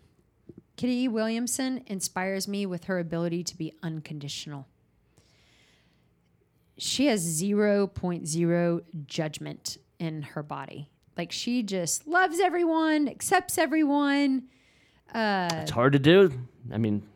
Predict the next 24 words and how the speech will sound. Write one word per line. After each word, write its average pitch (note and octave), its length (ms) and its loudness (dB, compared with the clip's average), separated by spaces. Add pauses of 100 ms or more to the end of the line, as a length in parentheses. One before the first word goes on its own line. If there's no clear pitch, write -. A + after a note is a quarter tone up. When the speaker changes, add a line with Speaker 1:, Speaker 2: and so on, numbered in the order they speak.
(140)
Speaker 2:
you A2+ 80 -2
don't D3 160 4
see G#3 140 2
that A#3 180 6
as A#2 120 -2
much G#2 220 -4
these G2+ 160 -6
days. G#2+ 260 -2
Speaker 1:
No. E3 320 -4 (340)
And E3+ 100 -8
she's G#3 220 -6
phenomenal E3 720 -6 (460)
about D3+ 360 -10
that. - 440 -14 (680)
Uh, E3+ 400 -4 (160)
and E3+ 160 -2
she F#3+ 160 -4
really F3 320 2
inspires D#3 640 -4
me. D3+ 180 -12 (100)
And D#4+ 300 0
she - 180 -2
works F#3 440 -4
her D3 180 -6